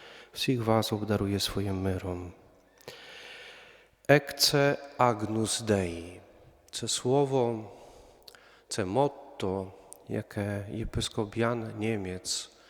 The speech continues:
вибрав собі як слово на своє єпископське служіння тут, в цій катедрі,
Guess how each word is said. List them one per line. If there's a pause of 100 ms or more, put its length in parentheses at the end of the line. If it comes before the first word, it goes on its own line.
(540)
вибрав
собі
як (420)
слово
на (140)
своє (800)
єпископське
служіння (560)
тут, (1200)
в
цій
катедрі,